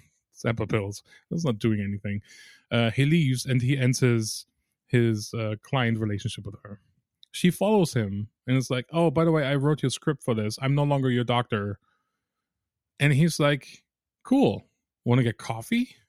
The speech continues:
And she's like, "Yeah." And I'm like, "Where does that happen?"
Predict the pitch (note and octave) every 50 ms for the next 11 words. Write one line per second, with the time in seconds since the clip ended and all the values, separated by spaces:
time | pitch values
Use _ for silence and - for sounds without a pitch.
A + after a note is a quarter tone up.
0 | _ _ - C#3+ D3+ - F#3+ F3+ - G#3+ G3 - _ - C3+ D3+ A3 A#3+ A3 F3+
1 | - _ _ _ _ _ _ _ _ _ _ _ _ _ _ D3 D#3 E3 F3+ F#3
2 | F#3 E3+ - _ _ _ _ _ _ _ _ _ _ _ _ _ _ _ _ _
3 | _ _ _ _ _ _ _ _ _ _ _ _ _ _ _ _ _ _ _ _
4 | _ _ _ _ _ _ _ _ _ _ _ _ _ D3 C#3+ C3+ D#3 F3 G3+ G#3
5 | F#3+ F#3+ - - F3+ C#3+ - - - D#3+ G3+ - - D#3 A2+ G2 F#2 F#2+ G#2 G2+